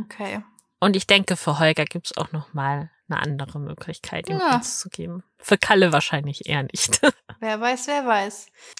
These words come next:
Speaker 1: Boah, ich habe ja grad "Ciao, Kakao" gesagt, ne?
Speaker 2: Mhm.
Speaker 1: Mm. Und das ist so ein Ding bei uns an der Schule in der Abschlussstufe, dass die Kids das total witzig finden, wenn man so witzige Verabschiedungen sagt, ne? Also,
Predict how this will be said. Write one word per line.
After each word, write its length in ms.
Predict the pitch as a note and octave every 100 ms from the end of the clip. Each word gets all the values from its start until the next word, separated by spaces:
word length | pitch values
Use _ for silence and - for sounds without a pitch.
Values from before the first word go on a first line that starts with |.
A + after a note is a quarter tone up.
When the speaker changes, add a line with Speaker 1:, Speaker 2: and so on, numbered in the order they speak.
| _
Speaker 1:
Boah, 100 | G#3+
ich 100 | G#3+
habe 80 | A3
ja 40 |
grad 220 | G#3+ G#3
"Ciao, 220 | - A3 A3+
Kakao" 400 | A3 - G#3+ G#3
gesagt, 420 | G3+ F#3 F#3 -
ne? 200 | G#3+ A#3 _ _ _ _ _ _
Speaker 2:
Mhm. 300 | G3+ G#3+ G3+ A3+
Speaker 1:
Mm. 680 | A#3+ G#3 G#3 G#3 G#3+ - _ _ -
Und 80 | A#3
das 140 | G#3 A3+
ist 160 | G#3+
so 60 | A3+
ein 100 | G#3
Ding 400 | A3 A3 A3 G#3+ - _ _
bei 160 | A3+ G#3+
uns 160 | G#3
an 80 | G3+
der 100 | G3+
Schule 440 | - A#3 A3+ A3 -
in 140 | G#3
der 140 | G3
Abschlussstufe, 880 | G#3 - - F3+ - G#3 G3 - G3 - - - _ -
dass 200 | G3+ -
die 120 | G#3+
Kids 320 | - A3 -
das 340 | G3 G3 -
total 480 | - G#3+ G#3+ F#3+ F3+ - _ _ -
witzig 480 | G#3 A3 - G3+ -
finden, 540 | G3+ F#3+ G3+ F#3+ F#3+
wenn 120 | G3
man 180 | F#3+ F3+
so 360 | G3+ F3+ F3+ F#3
witzige 360 | G3 - F#3 F#3
Verabschiedungen 680 | F#3+ F#3+ - G3+ F3+ F3+ F3+
sagt, 380 | F3+ - -
ne? 180 | G#3 A3+ - - - _ _ _
Also, 480 | - G3 F#3+ F3+ -